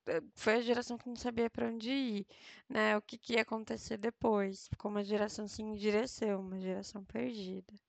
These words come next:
né? A geração grandiosa, ela surge aí em, é, é, é quem nasceu, né? Então, em mil novecentos e um a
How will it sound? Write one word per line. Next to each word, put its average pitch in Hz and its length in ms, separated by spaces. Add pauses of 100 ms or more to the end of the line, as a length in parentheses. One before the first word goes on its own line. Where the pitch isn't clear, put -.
(220)
né? 220 400 (1300)
A 349 220
geração 277 640
grandiosa, 202 1040 (180)
ela 214 880
surge 233 500
aí 214 140
em, 220 360
é, 196 260
é, 196 100
é 202 100
quem 262 300
nasceu, 233 680 (120)
né? 220 260
Então, 202 380
em 190 80
mil 226 580
novecentos 202 800
e 202 100
um 180 360 (200)
a 240 400